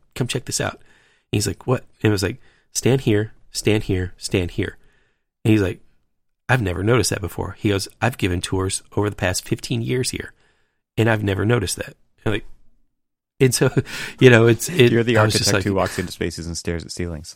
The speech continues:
Speaker 2: just like me.
Speaker 1: I am, I am totally the architect who's like,
Speaker 2: You're just
Speaker 1: "Ah,
Speaker 2: observing
Speaker 1: architect."
Speaker 2: everything.
Speaker 1: I am the one who just wants to see. I am totally spatially aware of all of the different spaces. Sometimes it's h-, a little bit more critical, you know, 'cause I go in there and I'm like, "Mm,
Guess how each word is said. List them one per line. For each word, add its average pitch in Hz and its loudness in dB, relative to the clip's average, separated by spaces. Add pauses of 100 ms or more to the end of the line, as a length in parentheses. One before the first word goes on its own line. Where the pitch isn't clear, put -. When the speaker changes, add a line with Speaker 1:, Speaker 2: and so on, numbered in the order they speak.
Speaker 2:
just - -10
like - -8
me. 85 -10 (580)
Speaker 1:
I 104 6
am, 113 6
I 95 0
am 101 0
totally 113 4
the 95 0
architect - -4
who's 95 -4
like, 95 -4
Speaker 2:
You're 101 -4
just 101 -2
Speaker 1:
"Ah, 92 -2
Speaker 2:
observing 98 -4
Speaker 1:
architect." - -16
Speaker 2:
everything. 95 -8 (720)
Speaker 1:
I 104 4
am 113 6
the 113 4
one 107 2
who 104 2
just 104 0
wants 101 0
to 117 -2
see. 104 0
I 104 2
am 117 2
totally 104 0 (280)
spatially 101 -2
aware 90 -4 (400)
of 98 0
all 101 4
of 98 0
the 101 6
different 92 -2
spaces. - -4
Sometimes 110 0
it's 110 -4
h-, - -10
a 104 0
little 101 0
bit 113 -6
more 95 -2
critical, 101 -2 (640)
you 98 -4
know, 90 -2
'cause 98 0
I 95 -2
go 95 0
in 95 -2
there 92 -2
and 90 -2
I'm 90 -4
like, 85 -6
"Mm, 98 0